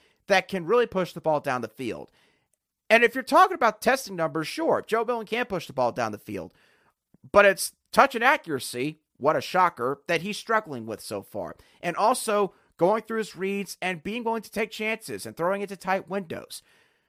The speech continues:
That's why Spencer Rattler is by far the best quarterback coming into this game on Saturday. So I think it's going to be a matchup of styles,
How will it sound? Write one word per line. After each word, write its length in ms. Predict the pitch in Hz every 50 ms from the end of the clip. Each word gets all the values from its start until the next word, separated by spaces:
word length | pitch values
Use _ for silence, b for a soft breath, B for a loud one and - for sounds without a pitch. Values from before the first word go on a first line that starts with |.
| _ _ _ _ _ _ _ _ _ _
That's 160 | 175 175 -
why 120 | 247 240
Spencer 360 | 220 - - 247 240 - 208
Rattler 280 | 202 196 214 208 - 202
is 100 | 170 139
by 180 | - 185 180 175
far 220 | - 185 180 175
the 80 | 156 160
best 240 | 160 165 160 -
quarterback 520 | - - 226 247 247 226 - 165 151 147 -
coming 180 | 156 147 143
into 140 | 139 131 143
this 140 | 131 131 -
game 220 | - 131 127 120
on 100 | 107 101
Saturday. 440 | 95 - - 117 101 92 92 92 95
So 280 | 98 - - 220 214 202
I 120 | 208 220
think 200 | 214 - 294 -
it's 140 | 349 277 -
going 200 | - 247 247 233
to 60 | -
be 120 | - 220 214
a 100 | 202 180
matchup 300 | 165 170 165 165 165 151
of 120 | 143 131
styles, 680 | - - - - 135 120 113 87 67 69 - - -